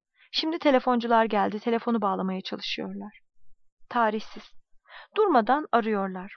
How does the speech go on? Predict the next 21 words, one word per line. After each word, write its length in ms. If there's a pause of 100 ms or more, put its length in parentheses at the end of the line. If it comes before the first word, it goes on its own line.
Pazarı 300
geziyorum. 560
Domatesin 460
kilosu 360
dört 260
yüz, 200 (140)
üzümün 300
kilosu 400
dokuz 340
yüz, 120 (320)
patlıcanın 520
kilosu 360
üç 260
yüz 180
lira. 200 (460)
Patlıcanı 480
beş 180
kilo 180
alırsan 480 (100)
bin 200
lira. 240